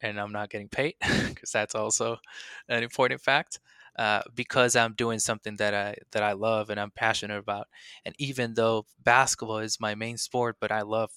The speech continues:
all sports, I just feel like I go in and, and I go in with so much energy, eh, as opposed to some of, some of the other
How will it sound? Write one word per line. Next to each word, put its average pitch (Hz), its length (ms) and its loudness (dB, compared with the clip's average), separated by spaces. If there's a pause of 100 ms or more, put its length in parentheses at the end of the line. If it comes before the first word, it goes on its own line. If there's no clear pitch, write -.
(300)
all 123 200 4
sports, 120 460 -4
I 113 80 -2
just - 220 -4
feel 110 240 -2
like 104 280 -2
I 110 140 -4
go 113 280 0
in 113 220 -2
and, 110 180 -8 (680)
and 107 500 0
I 107 160 -6
go 110 200 0
in 113 120 -4
with 104 160 -4
so 117 220 2
much 113 240 -4
energy, 107 640 -2 (440)
eh, 107 500 2
as 117 200 2
opposed 107 400 -2
to 104 140 -4
some 110 280 0
of, 110 140 -12 (160)
some 113 300 2
of 104 80 -8
the 104 220 -6
other 113 280 0